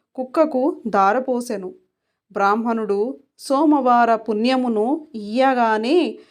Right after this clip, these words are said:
కుక్క దేహమును విడిచి ప్రకాశించుచున్న శరీరము గలదై,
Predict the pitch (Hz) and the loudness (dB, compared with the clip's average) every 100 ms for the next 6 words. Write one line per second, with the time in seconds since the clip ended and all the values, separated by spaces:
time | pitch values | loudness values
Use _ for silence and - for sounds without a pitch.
0 | _ _ _ 254 - 285 254 254 330 - | _ _ _ -12 -6 0 2 0 -6 -12
1 | _ _ _ 202 208 220 247 269 247 220 | _ _ _ -2 0 2 0 -2 -2 -2
2 | 208 220 302 302 277 269 320 - _ _ | -2 0 0 2 0 0 -4 -10 _ _
3 | 214 220 277 302 294 269 240 240 233 214 | -12 -2 4 4 2 -2 -4 -6 -6 -4
4 | 208 190 - 190 226 285 285 247 214 208 | -4 -4 -2 0 2 2 2 2 0 0
5 | 196 196 214 302 | 0 0 -2 -6